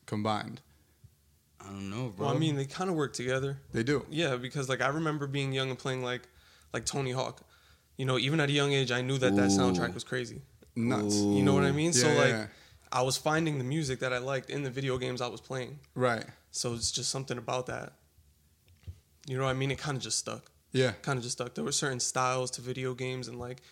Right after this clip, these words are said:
Speaker 3: you would hear certain things that we just knew sounded I don't know, it just sounded cool. Shit
Speaker 1: Right,
Speaker 3: just
Speaker 1: right,
Speaker 3: sounds
Speaker 1: right.
Speaker 3: cool, I don't know.
Speaker 1: Right.
Speaker 2: Jet Grind Radio,
Speaker 3: Jet
Speaker 2: you know
Speaker 3: Grind
Speaker 2: what I'm
Speaker 3: Radio,
Speaker 2: saying?
Speaker 3: oh my God.
Speaker 1: What's the program that you guys start sampling on, and at what time? Because you said you guys started rapping in,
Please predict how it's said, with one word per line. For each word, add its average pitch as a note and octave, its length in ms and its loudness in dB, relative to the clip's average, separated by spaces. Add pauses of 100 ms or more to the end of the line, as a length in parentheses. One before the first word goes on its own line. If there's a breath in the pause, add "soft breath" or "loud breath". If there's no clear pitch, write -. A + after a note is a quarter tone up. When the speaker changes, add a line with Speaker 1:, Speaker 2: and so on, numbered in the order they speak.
Speaker 3:
you C3+ 120 -6
would B2 80 -6
hear C3+ 140 0
certain C3 300 0
things C3+ 240 -2
that B2+ 100 0
we B2+ 100 -6
just B2+ 180 -8
knew C3+ 240 -4
sounded C3 440 -4 (400)
I A2 100 -8
don't A2+ 100 -6
know, D#3+ 160 0
it C3 60 -2
just C3 180 0
sounded C#3 360 -2
cool. C#3+ 340 -4
Shit C#3+ 100 -2
Speaker 1:
Right, B2 240 6
Speaker 3:
just A#2 120 2
Speaker 1:
right, A#2 60 8
Speaker 3:
sounds - 240 6
Speaker 1:
right. G#2+ 80 0
Speaker 3:
cool, F3+ 220 4
I C3+ 100 0
don't D3 100 -2
know. C3+ 60 4
Speaker 1:
Right. A#2+ 80 6 (100)
Speaker 2:
Jet - 60 -12
Grind G#2+ 460 6
Radio, A2 680 2
Speaker 3:
Jet B2+ 260 -2
Speaker 2:
you G#2+ 60 2
know - 60 4
Speaker 3:
Grind A2+ 220 4
Speaker 2:
what A2+ 80 -2
I'm A#2+ 60 -2
Speaker 3:
Radio, A#2 280 0
Speaker 2:
saying? A#2 140 -6
Speaker 3:
oh B2 40 -6
my B2 80 -10
God. A#2+ 160 -8
Speaker 1:
What's C3 240 4
the E3 80 -2
program C3+ 560 0
that A2+ 140 -2
you A#2 80 -4
guys A2+ 380 0
start - 480 -2
sampling A#2 520 -2
on, A2 280 -4
and A2 460 -4
at A2 180 -2
what A2 300 -2
time? G#2+ 400 -2
Because A2 280 -6
you A2 60 -4
said B2 200 -2
you A#2 60 -4
guys A#2+ 200 0
started A#2+ 260 -2
rapping A#2 320 -2
in, A2 120 -2